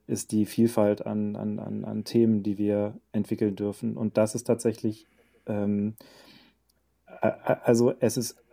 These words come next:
tatsächlich eine, ähm, extrem bereichernde Tatsache, wenn man seinen Beruf mit etwas, ähm, kombinieren kann, indem man etwas kreiert oder entwickelt oder Neues schafft.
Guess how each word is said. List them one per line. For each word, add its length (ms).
tatsächlich 600
eine, 460
ähm, 340
extrem 400
bereichernde 640
Tatsache, 680
wenn 140
man 280
seinen 260
Beruf 680
mit 380
etwas, 680
ähm, 420
kombinieren 640
kann, 380
indem 240
man 120
etwas 280
kreiert 600
oder 280
entwickelt 500
oder 480
Neues 440
schafft. 400